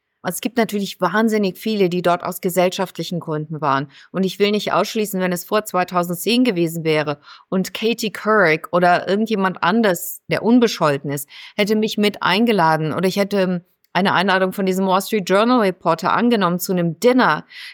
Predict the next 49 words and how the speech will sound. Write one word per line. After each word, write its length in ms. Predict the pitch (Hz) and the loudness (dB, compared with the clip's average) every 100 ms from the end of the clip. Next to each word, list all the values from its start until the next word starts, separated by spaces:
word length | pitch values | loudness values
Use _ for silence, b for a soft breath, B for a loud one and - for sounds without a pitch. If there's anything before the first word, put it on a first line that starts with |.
| _ | _
dann 180 | 185 196 | 0 4
wäre 140 | 202 | 4
ich 80 | 208 | 4
da 80 | 214 | 0
vielleicht 460 | 208 202 185 - | 2 0 0 0
auch 220 | - 285 - | 0 0 0
hingegangen, 680 | 208 170 165 147 135 135 - | -2 0 0 -2 -2 -4 -4
wenn 120 | 180 | -2
ich's 160 | 180 - | -2 -4
nicht 180 | 175 - | -8 -4
besser 280 | 165 175 | -2 -2
gewusst 400 | 165 165 180 180 | -4 -2 -4 -2
hätte. 220 | 160 139 143 | -4 -2 -2
Also 160 | 165 | -2
zumindest 580 | 170 202 208 220 214 - | -4 -2 -2 -2 -4 -2
einmal, 640 | 160 175 208 160 170 190 B B - | 0 0 2 2 2 0 B B -10
bis 160 | 180 | -4
man 180 | 202 185 | 0 0
sieht, 220 | 175 180 | 0 -2
was 160 | 165 175 | -4 -2
da 100 | - | -4
abgeht. 420 | - - 160 - | -4 -6 -8 -6
Aber 220 | 165 165 160 B B B _ _ _ | -2 -2 -2 B B B _ _ _
die 60 | 190 | -2
meisten, 460 | 185 175 214 - 196 | 2 4 2 -2 -6
die 120 | 190 | 0
da 200 | 156 170 | 2 4
waren, 220 | 170 165 | 2 2
haben 220 | 170 180 | -2 0
nachher, 300 | 170 160 170 | 0 -2 -2
und 100 | 180 | -4
die 60 | 180 | -4
unbescholten 640 | 190 220 214 175 143 147 | -2 -2 -2 -2 -4 -4
sind, 220 | 160 151 165 | -6 -4 0
haben 180 | 175 | 0
nachher 300 | 170 156 175 | 0 -2 -2
gesagt, 360 | 170 - 165 b b b | -6 -2 -4 b b b
man 140 | 185 175 | -6 -4
konnte 360 | 190 214 214 | -2 0 0
dort 300 | 185 175 175 | 0 0 0
nicht 320 | 185 190 - | -4 -6 -6
gewesen 400 | 196 175 175 175 | -4 -2 0 -2
sein, 280 | 170 165 160 | 0 0 0
ohne 280 | - 175 180 | -4 -4 -4
zu 180 | 175 160 | -4 -4
wissen, 280 | 165 165 160 | -4 -4 -4
was 180 | 160 | -4
da 120 | - - | -4 -4
abgeht. 380 | - - 135 | -6 -6 -8